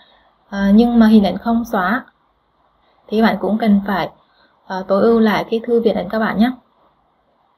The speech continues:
Đây, ví dụ như trường hợp mà, à, ví dụ như trường hợp này, ví dụ mình đăng lên đi, mình đăng cái sản phẩm này lên đúng không?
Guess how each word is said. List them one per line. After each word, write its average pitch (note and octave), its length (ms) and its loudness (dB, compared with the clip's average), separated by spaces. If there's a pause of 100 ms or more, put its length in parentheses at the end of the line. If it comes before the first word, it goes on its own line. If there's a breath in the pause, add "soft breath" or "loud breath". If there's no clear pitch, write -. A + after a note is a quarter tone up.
(1080)
Đây, A3+ 120 0
ví A3+ 40 0
dụ A3+ 100 6
như A#3 160 2
trường A3 240 2
hợp G3+ 220 2
mà, G3 300 0 (600 soft breath)
à, G3 260 -8
ví A3+ 80 2
dụ G#3 80 2
như A3 300 4
trường G#3 140 0
hợp G3+ 240 -2
này, F#3+ 340 -8
ví G#3 60 -12
dụ G3 80 -8
mình F#3+ 140 -8
đăng G#3 180 0
lên G#3+ 200 2
đi, A3 160 -4 (180)
mình F#3+ 120 -12
đăng G#3 240 0
cái A3 120 -4
sản F#3+ 260 -10
phẩm F#3+ 100 -12
này F#3+ 120 -10
lên G#3 180 0
đúng A3+ 100 2
không? A3+ 160 -2